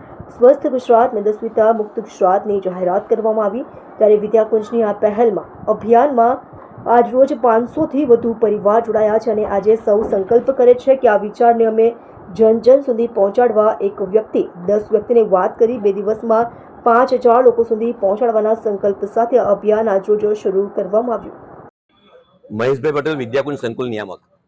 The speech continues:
Speaker 2: આજરોજ વિદ્યાકુંજમાં હેલ્થ ઇઝ વેલ્થ અભિયાન અંતર્ગત હું તંદુરસ્ત સ્વસ્થ ગુજરાત, મેદસ્વીતા મુક્ત ગુજરાત અંતર્ગત જે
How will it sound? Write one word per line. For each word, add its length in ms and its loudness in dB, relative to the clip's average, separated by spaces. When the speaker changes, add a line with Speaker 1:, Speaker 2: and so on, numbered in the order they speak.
Speaker 2:
આજરોજ 360 -4
વિદ્યાકુંજમાં 680 -4
હેલ્થ 280 -4
ઇઝ 160 -6
વેલ્થ 320 -4
અભિયાન 380 -4
અંતર્ગત 480 -4
હું 140 -2
તંદુરસ્ત 520 -4
સ્વસ્થ 380 -6
ગુજરાત, 420 -4
મેદસ્વીતા 540 -4
મુક્ત 300 -6
ગુજરાત 400 -4
અંતર્ગત 380 -6
જે 200 -8